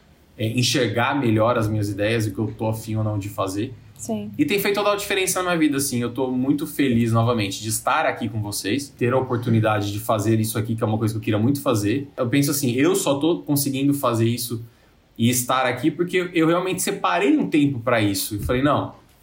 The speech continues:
Speaker 1: se eu quiser, de fato, é, fazer e acreditar nisso, eu preciso me organizar para, né? Dentro do que, dentro da, das possibilidades hoje, como que isso vai desenrolar? Dessa forma. Então, beleza, é o que temos, vamos pra cima.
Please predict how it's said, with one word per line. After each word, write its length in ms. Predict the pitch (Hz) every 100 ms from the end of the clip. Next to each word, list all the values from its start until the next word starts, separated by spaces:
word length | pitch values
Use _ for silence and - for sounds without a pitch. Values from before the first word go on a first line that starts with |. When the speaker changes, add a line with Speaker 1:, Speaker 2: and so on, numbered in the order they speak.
| _
Speaker 1:
se 180 | - -
eu 140 | 202
quiser, 460 | 285 247 123 120 175
de 120 | 139
fato, 640 | 110 117 135 - 104 95 -
é, 120 | 107 104
fazer 560 | - 117 98 104 139
e 40 | 117
acreditar 440 | 110 101 - 110
nisso, 220 | 131 143
eu 40 | 147
preciso 800 | - - - 104 101 127 - -
me 100 | 123
organizar 540 | 123 120 123 110 104 -
para, 380 | 160 127 104 95
né? 220 | 98 113 - _ -
Dentro 480 | 85 147 180 -
do 140 | 185 180
que, 340 | 175 170 147
dentro 460 | 139 120 151 - 175
da, 240 | 170 147
das 180 | 131 147
possibilidades 560 | 143 143 139 143 127 117
hoje, 200 | 101 98
como 240 | 143 143
que 120 | -
isso 160 | 139 139
vai 140 | 120
desenrolar? 540 | 113 113 110 95 87 - _ _ _ -
Dessa 300 | 104 104 139
forma. 320 | - 95 101
Então, 180 | - 120
beleza, 460 | 147 156 98 95 - -
é 100 | 98
o 60 | 101
que 80 | -
temos, 460 | 104 104 123 - -
vamos 260 | 101 110
pra 140 | - 143
cima. 280 | - 92